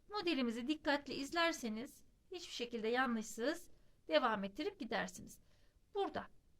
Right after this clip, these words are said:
tığımı doladım. Bakın trabzandan sonra tığımı doladım. Hemen şuradaki, şöyle göstereceğim sizlere.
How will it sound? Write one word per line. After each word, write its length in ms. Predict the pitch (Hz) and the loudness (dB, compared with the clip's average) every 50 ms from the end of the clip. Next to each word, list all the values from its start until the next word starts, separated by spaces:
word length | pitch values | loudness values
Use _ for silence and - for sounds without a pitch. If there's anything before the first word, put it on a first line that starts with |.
| - - | -20 -6
tığımı 380 | - 392 392 359 330 339 285 | -2 0 0 0 0 0 2
doladım. 320 | 302 294 240 220 226 233 220 | 2 2 2 2 -2 -2 -2
Bakın 180 | 214 220 220 | 0 -2 -6
trabzandan 640 | 220 - 277 302 302 302 269 294 294 285 285 285 277 | -6 2 6 6 8 8 6 4 4 4 6 4 2
sonra 320 | 262 262 277 285 302 403 440 - | 2 0 -4 -4 -4 -4 -6 -4
tığımı 320 | - 311 294 254 233 220 | -2 0 0 2 2 0
doladım. 380 | 202 196 180 180 185 185 196 - - - - _ _ _ _ - - _ _ - - - _ _ _ - _ | 0 -2 -2 -2 -4 -6 -10 -12 -12 -20 -20 _ _ _ _ -20 -20 _ _ -20 -20 -20 _ _ _ -10 _
Hemen 280 | 480 415 320 269 269 | 0 4 6 6 6
şuradaki, 760 | 285 - - 339 349 294 240 254 240 - - 226 196 202 214 - - - _ - _ _ _ _ _ _ - - - - | 4 0 -2 -2 -2 0 0 -2 -4 -4 -6 -4 -4 -4 -6 -8 -14 -20 _ -20 _ _ _ _ _ _ -20 -20 -20 -20
şöyle 320 | - - 240 214 196 196 | -14 -10 -8 -8 -8 -6
göstereceğim 680 | 202 214 220 220 - - 233 220 214 208 214 208 214 | -6 -6 -6 -6 -8 -8 -6 -6 -4 -4 -4 -4 -6
sizlere. 400 | 214 - 214 202 214 220 247 269 | -8 -10 -10 -8 -8 -8 -8 -8